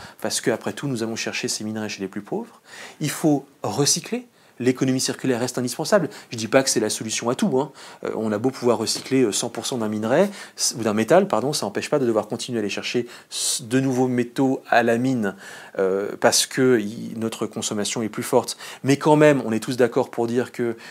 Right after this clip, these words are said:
si jamais on se donne la peine de mieux recycler tous ces métaux rares qu'on recycle à moins de un pour cent, le monde se porterait pas plus mal. Et donc ça aussi, c'est des gros enjeux. Et, euh, la question aussi de la relocalisation de nos systèmes de production qui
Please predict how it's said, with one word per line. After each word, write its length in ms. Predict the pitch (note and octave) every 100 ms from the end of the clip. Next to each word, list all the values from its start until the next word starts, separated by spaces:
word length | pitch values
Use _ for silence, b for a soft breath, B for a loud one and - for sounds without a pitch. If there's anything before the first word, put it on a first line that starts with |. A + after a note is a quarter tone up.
| B
si 220 | - B2+
jamais 340 | C3 B2 B2+ C3
on 120 | G2
se 120 | -
donne 240 | A2 A#2+
la 80 | A#2
peine 320 | A2+ B2 A2 -
de 160 | G2 G#2+
mieux 240 | A#2+ C3
recycler 540 | B2 - - - A#2+ A#2 B B
tous 140 | - D#3
ces 140 | C3
métaux 280 | A#2 A#2 B2
rares 180 | A#2+ A#2
qu'on 120 | G#2
recycle 340 | G#2 - -
à 60 | G#2+
moins 120 | A#2
de 120 | A2+
un 100 | A#2
pour 220 | A2 A#2+ -
cent, 260 | - A#2 B B -
le 120 | A#2+
monde 180 | B2+ B2
se 180 | -
porterait 380 | G#2+ G2+ - G2+
pas 140 | F#2+ F2
plus 160 | -
mal. 280 | C#3+ A3+ G#2 - _ B B B -
Et 60 |
donc 160 | G#2+ G2+
ça 120 | C3
aussi, 220 | A2+ -
c'est 140 | F3 G#2
des 120 | G#2
gros 420 | A#2+ A#2+ C3 A#2
enjeux. 320 | A2 G#2+ G#3 - B B B -
Et, 260 | D3 F#3+
euh, 340 | F#3 A2+ G#2+ G#2+
la 120 | G#2+
question 300 | A#2+ - C3
aussi 240 | A2+ -
de 80 | D3+
la 100 | A2+
relocalisation 800 | A2 C3+ B2+ A#2 G#2+ G#2 - E3
de 80 | A#2
nos 100 | G#2+
systèmes 280 | - - A#2
de 60 |
production 480 | G#2 G#2 G2 - F3
qui 180 | F3